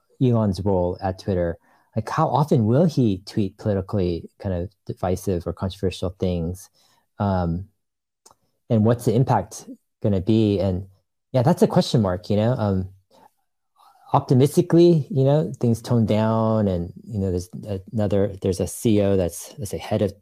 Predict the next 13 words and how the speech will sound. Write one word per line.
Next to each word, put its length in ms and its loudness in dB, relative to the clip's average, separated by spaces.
the 80 -10
face 320 -2
of 100 -4
Twitter. 480 -2
Um, 200 -2
things 280 -2
change, 720 -2
Twitter 260 0
does 260 -2
better, 420 0
et 80 -8
cetera. 360 0
But, 280 -2